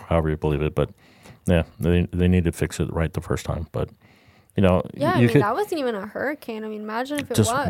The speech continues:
Speaker 2: was.
Speaker 1: well, we did it when we had the hurricane. It was, I mean, it literally tore up, is like, all of Flagler, all the roads. I mean, so they literally fell
Speaker 2: You'd
Speaker 1: into
Speaker 2: think
Speaker 1: the
Speaker 2: they
Speaker 1: ocean.
Speaker 2: wouldn't wanna refix that and then do it right the first time.
Speaker 1: You know, D O T people, they're just like everybody else. They wanna get job done fast.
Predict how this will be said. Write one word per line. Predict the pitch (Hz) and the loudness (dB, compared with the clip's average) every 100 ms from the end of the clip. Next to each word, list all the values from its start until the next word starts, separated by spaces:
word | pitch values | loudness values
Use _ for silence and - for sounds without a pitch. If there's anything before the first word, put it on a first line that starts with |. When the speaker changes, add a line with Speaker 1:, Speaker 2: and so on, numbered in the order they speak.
| 90 | 0
Speaker 2:
was. | - - | -2 -8
Speaker 1:
well, | 113 95 113 | -6 4 6
we | 104 | 6
did | 90 113 | 6 4
it | 87 | 4
when | 95 95 | 2 4
we | 92 | 4
had | 120 196 | 4 4
the | 85 | 2
hurricane. | 90 85 90 87 | 2 2 2 2
It | 78 90 | 0 0
was, | 92 - - | 0 -2 -2
I | 95 | 2
mean, | 90 | 2
it | 98 - | 2 0
literally | 107 101 98 95 | 2 2 2 2
tore | - - 117 104 | 0 0 2 2
up, | 95 101 | 0 -2
is | 92 | 0
like, | 95 - - | 0 -2 0
all | 92 101 | 2 4
of | 90 | 2
Flagler, | 98 95 98 92 92 - | 2 2 4 2 2 2
all | 92 92 | 2 4
the | |
roads. | 87 113 87 80 - | 4 4 2 -2 0
I | 90 | 2
mean, | 90 90 | 4 2
so | - 90 | 2 2
they | 87 98 | 4 2
literally | 95 98 101 95 | 4 2 2 0
fell | 90 92 | 0 0
Speaker 2:
You'd | 95 | 2
Speaker 1:
into | 92 92 | 2 2
Speaker 2:
think | 95 | 2
Speaker 1:
the | |
Speaker 2:
they | - | 2
Speaker 1:
ocean. | 80 | 2
Speaker 2:
wouldn't | 508 - | 0 -2
wanna | 226 233 | -6 -8
refix | 208 226 214 214 214 - | -6 -8 -8 -12 -12 -12
that | 196 202 | -14 -14
and | 214 | -16
then | 214 | -8
do | 214 | -8
it | 202 | -6
right | 208 | -12
the | 214 | -12
first | - 208 214 | -8 -8 -8
time. | - 214 226 - - - | -10 -10 -10 -14 -20 -2
Speaker 1:
You | 143 | 4
know, | 120 113 101 82 | 6 6 4 0
D | 82 - 131 131 | -4 2 6 6
O | |
T | 117 117 | 6 2
people, | 101 113 113 107 | 2 4 6 6
they're | 95 | 6
just | 92 95 | 4 2
like | 92 95 | 2 4
everybody | 98 98 95 | 2 4 4
else. | 87 - | 2 0
They | 87 | 0
wanna | 90 87 | 2 4
get | 85 85 - | 2 -2 -2
job | 95 87 | 0 2
done | 95 90 | 2 2
fast. | 90 87 - | 2 2 0